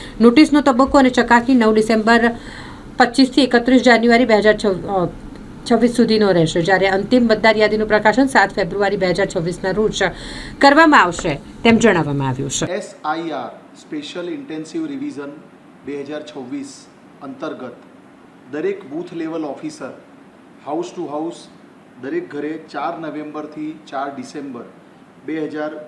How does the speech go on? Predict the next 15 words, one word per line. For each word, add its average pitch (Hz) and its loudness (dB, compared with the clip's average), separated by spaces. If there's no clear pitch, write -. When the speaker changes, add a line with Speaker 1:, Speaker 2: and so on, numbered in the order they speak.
Speaker 2:
પચીસ, 151 -12
અ, 131 -12
ઘરે 139 -8
ઘરે 151 -8
વિઝિટ 127 -10
કરશે 175 -10
અને 156 -10
દરેક 165 -6
મતદારને 156 -8
યુનિક 180 -12
એન્યુમરેશન 165 -10
ફોર્મ 139 -10
ડિસ્ટ્રીબ્યુટ 175 -8
કરશે 180 -10
અને 160 -8